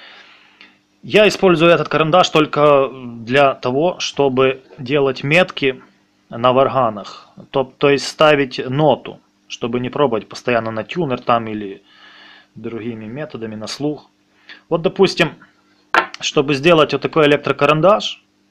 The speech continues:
всего-навсего нам понадобится. Я взял вот такую антенну телескопическую.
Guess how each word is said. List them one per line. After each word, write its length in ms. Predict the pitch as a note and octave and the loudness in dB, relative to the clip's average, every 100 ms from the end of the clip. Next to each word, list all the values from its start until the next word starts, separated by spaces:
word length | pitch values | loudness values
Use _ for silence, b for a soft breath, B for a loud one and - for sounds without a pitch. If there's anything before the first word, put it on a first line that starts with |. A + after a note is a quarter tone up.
| _ b b b b - | _ b b b b -10
всего-навсего 760 | - C3 C3 B2+ A#2 - A2 | -4 -2 0 0 -2 -4 -6
нам 200 | B2+ D3+ | -4 -2
понадобится. 720 | D3+ C#3+ A2+ G2+ G2 - - - _ _ _ _ _ B B B B B - | 0 2 0 -2 -8 -14 -16 -20 _ _ _ _ _ B B B B B -6
Я 240 | A#2 G#3 | 2 4
взял 440 | F3+ E3+ F#3 D#3 _ _ B B B B B B _ _ _ - | 4 4 4 2 _ _ B B B B B B _ _ _ -14
вот 160 | D#3 - | -12 -8
такую 360 | - F3 E3+ E3 | -2 2 4 2
антенну 420 | D#3+ C#3 A#2+ A2+ | 2 2 2 0
телескопическую. 1040 | - C3 - B2+ A#2+ G#2+ - - - - | -4 -4 -2 -4 -4 -6 -8 -12 -18 -20